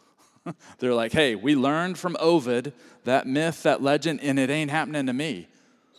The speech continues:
I'm certainly going to be hospitable to these guys, beyond hospitable. Let's offer a sacrifice to 'em, just in case it is, in fact, Zeus and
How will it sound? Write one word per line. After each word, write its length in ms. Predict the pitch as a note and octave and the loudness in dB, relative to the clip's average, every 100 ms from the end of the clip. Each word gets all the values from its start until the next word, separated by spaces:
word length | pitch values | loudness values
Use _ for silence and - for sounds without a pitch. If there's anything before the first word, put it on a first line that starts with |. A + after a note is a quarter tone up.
| _ | _
I'm 200 | A2+ C3+ | -6 -4
certainly 720 | B2+ - - D#3+ E3+ C3+ B2 A2+ | -2 -2 0 0 0 -2 -4 -4
going 260 | B2 B2 | -4 -4
to 60 | A#2+ | -4
be 100 | A#2 | -6
hospitable 800 | B2 A2+ - - D#3+ C3 A2 G2+ | -6 -8 -8 -4 -2 -2 -2 -6
to 160 | A#2+ | -8
these 260 | G2+ G#2 F#2+ | -8 -8 -6
guys, 580 | G#2+ G#2 G#2+ A#2 - - - - G#2+ | -6 -6 -6 -6 -8 -10 -20 -14 -2
beyond 520 | B2+ C3 D#3 F#3+ D#3 | 0 0 -2 -4 -6
hospitable. 640 | B2 G2+ - G#2+ G#2 G#2+ | -8 -8 -8 -10 -6 -4
Let's 220 | B2 C#3+ | -4 -4
offer 220 | C3+ A#2+ | -6 -6
a 40 | G#2+ | -8
sacrifice 580 | B2+ A2 G2 F#2+ E2+ - | -8 -8 -12 -14 -14 -14
to 80 | F#2 | -16
'em, 180 | - _ _ _ _ _ _ _ _ _ - | -20 _ _ _ _ _ _ _ _ _ -10
just 280 | - - | -10 -8
in 80 | D3+ | -10
case 400 | - C#3+ C#3 C#3 _ _ _ | -4 -2 -2 -4 _ _ _
it 160 | G#2 G#2 | -8 -2
is, 420 | B2 B2+ C3 - | 0 0 -2 -4
in 180 | A2 A2+ | -6 -8
fact, 500 | - A2 G#2+ - - | -4 -6 -6 -10 -14
Zeus 500 | F#2+ G#2+ A2+ A2 - | -10 -6 -6 -6 -10
and 260 | G#2 G2+ | -10 -10